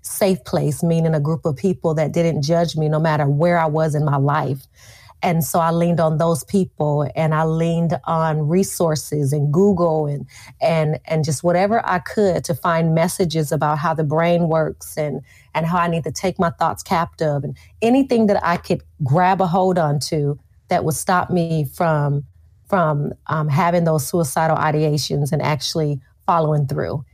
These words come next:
And so that was my journey. And so what I write about in my book is what I literally lived. And I, I didn't, I didn't have a clue, you know, of what I was doing.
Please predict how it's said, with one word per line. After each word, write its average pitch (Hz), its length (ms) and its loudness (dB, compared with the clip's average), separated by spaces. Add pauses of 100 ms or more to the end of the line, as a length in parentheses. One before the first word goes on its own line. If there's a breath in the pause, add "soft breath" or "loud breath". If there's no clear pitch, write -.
(200)
And 165 160 -2
so 170 160 0
that 180 360 0
was 190 340 0
my 170 320 2
journey. 175 580 -2 (300)
And 165 180 0
so 170 360 0
what 165 260 0
I 160 160 -2
write 160 340 0
about 165 280 0
in 165 100 0
my 156 140 0
book 190 360 -2
is 147 160 -4
what 165 160 0
I 165 120 0
literally 165 480 0
lived. 147 680 -2 (440 soft breath)
And 165 160 0
I, 170 260 0
I 170 160 0
didn't, 208 220 0
I 190 100 0
didn't 208 140 0
have 220 100 0
a 185 60 -2
clue, 196 560 0
you 180 100 0
know, 165 100 2
of 151 100 0
what 185 100 2
I 175 60 2
was 147 200 -4
doing. 202 320 0